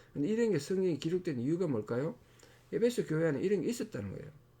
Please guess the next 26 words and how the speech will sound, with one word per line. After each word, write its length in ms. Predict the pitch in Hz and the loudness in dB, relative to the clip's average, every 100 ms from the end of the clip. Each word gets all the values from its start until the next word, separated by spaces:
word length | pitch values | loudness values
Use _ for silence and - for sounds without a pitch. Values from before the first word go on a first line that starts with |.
| - | -14
그러니까 320 | - 233 202 | -8 -4 -4
바울이 440 | 131 123 156 131 98 | -2 0 2 0 0
이런 220 | 165 175 | -2 -2
거 60 | 135 | -4
하지 180 | 123 131 | -6 -2
말라고 360 | 175 160 101 | -2 -2 -2
말한 260 | 101 107 110 | -4 -4 -4
거 60 | 92 | -4
아니겠습니까? 640 | 101 107 117 139 143 160 - - - - | -4 -4 -4 -4 -4 -8 -12 -20 -10 -6
그래서 140 | 202 | -2
결론적으로 540 | 196 226 226 208 139 | 0 2 2 4 2
그럼 140 | 143 135 | 2 0
어떻게 320 | 190 294 240 | -2 -2 0
해야 80 | 123 | 0
되느냐? 520 | 107 95 98 - - - - - - - - - - | -2 -4 -4 -6 -10 -20 -20 -20 -20 -20 -20 -20 -20
서로 380 | - - 190 220 | -12 -2 0 0
친절하게 580 | - 320 320 175 101 95 | 0 -2 0 -2 -4 -6
하라. 220 | - - - - - - | -10 -14 -20 -20 -20 -20
친절하라. 500 | - 226 240 151 85 - 113 | -10 -4 -2 -2 -4 -8 0
예의를 360 | 143 226 226 | 2 4 4
갖추라면 500 | 104 101 139 113 92 | 2 -4 -4 -4 -4
예의를 320 | 104 143 139 | 0 0 0
갖춰. 280 | 98 - - - - - - | -4 -10 -18 -20 -20 -20 -20
친할수록 540 | - 147 175 190 151 113 | -10 -6 -4 -4 -4 -2
예의를 260 | 160 165 | 0 -2
갖춰. 260 | 104 92 | -4 -8